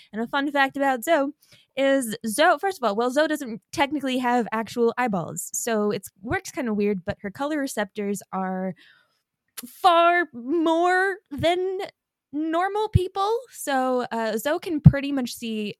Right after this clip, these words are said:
every color, way more colors than the human eye can see. Um, and so it's kinda confusing sometimes because she'll have multiple colors that look the same, um, but they're not in her eyes. Some she's actually made.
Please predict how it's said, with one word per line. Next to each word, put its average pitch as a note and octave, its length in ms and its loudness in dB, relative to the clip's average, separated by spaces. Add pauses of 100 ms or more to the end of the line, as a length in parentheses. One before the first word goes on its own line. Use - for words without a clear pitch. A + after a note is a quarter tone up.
(140)
every G#3+ 480 -2 (100)
color, A3 300 -6 (480)
way C4+ 280 0
more D4 200 0
colors G3+ 380 -4
than F3+ 80 -10
the F3 60 -6
human E3+ 280 -6
eye E3 140 -6
can E3+ 180 -10
see. G#3 340 -8 (420)
Um, G3 580 -4 (280)
and A#3+ 180 0
so B3+ 140 -2
it's A#3 120 -2
kinda D4+ 220 -4
confusing C#4 420 -6
sometimes G#3+ 500 -6
because G3+ 320 -8
she'll G#3+ 160 -6
have A3 220 -4
multiple G3+ 340 -8
colors G3+ 320 -4
that - 160 -8
look G3 220 -10
the C#4+ 100 -8
same, D#4+ 260 -6 (720)
um, G3 580 -2 (220)
but A3+ 240 0
they're A3+ 100 0
not A#3 340 0
in G3 120 -4
her G#3 180 -2
eyes. F3+ 240 -2
Some C4+ 160 -2
she's D#4+ 180 -6
actually C4 340 -4
made. E4+ 420 -8